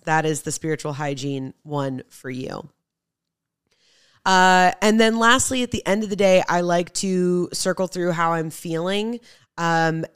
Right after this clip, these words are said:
and you may identify them as feelings, colors, words, or pictures. A lot of people have different things that come up for them when you're doing, uh, what's called a body scan.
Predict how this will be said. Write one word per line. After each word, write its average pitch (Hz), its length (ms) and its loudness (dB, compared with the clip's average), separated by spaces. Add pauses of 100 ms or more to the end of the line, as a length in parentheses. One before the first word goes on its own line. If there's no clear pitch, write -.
and 170 380 0
you 226 580 0
may 190 200 0
identify 170 580 0
them 156 220 -2
as 151 240 -8
feelings, 226 800 -4 (260)
colors, 214 800 -2 (160)
words, 185 800 0
or 160 100 -2
pictures. - 800 -6
A - 60 -10
lot 170 260 0
of 175 60 -4
people 175 260 -6
have 160 220 -4
different 156 320 -8
things 151 220 -4
that 143 140 -8
come 147 200 -6
up - 160 -6
for 151 100 -6
them 139 300 -4 (320)
when 170 180 -2
you're 165 140 -2
doing, 156 680 -4
uh, 156 240 -4
what's 156 220 -6
called 160 240 -6
a 147 40 -8
body 135 400 -2
scan. - 600 -10